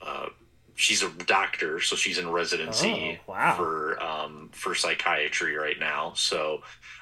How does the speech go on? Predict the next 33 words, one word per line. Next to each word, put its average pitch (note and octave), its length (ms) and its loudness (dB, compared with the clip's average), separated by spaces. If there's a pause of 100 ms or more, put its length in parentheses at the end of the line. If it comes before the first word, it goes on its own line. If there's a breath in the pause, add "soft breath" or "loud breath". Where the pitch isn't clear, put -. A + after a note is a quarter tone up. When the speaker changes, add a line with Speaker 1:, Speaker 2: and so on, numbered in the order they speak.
(120)
Speaker 1:
um, D2 280 -4
for - 140 -2
people F2+ 240 0
that F2 120 2
don't F2 160 0
know E2+ 120 -2
how E2+ 120 0
that D#2+ 220 0
works, E2 400 -2
it, E2+ 220 -4
you E2 200 -2
basically D#2+ 640 -4 (300 loud breath)
apply F2+ 380 2
to F2+ 100 2
a F2 40 2
bunch F2 220 -4
of - 80 -6
programs. G2+ 920 0 (180 loud breath)
Uh, D2+ 160 -4
some F#2 260 0
of F2+ 140 -4
them F2 160 -4
in-, G#2 180 -2
choose F#2+ 380 0
to G#2+ 140 2
interview G#2 440 -2
you. F#2 500 -4 (320 loud breath)
You F2 160 -4
rank E2+ 380 -2
all E2+ 200 -2
the F2 80 -2
programs E2 800 -2
that D2+ 380 -6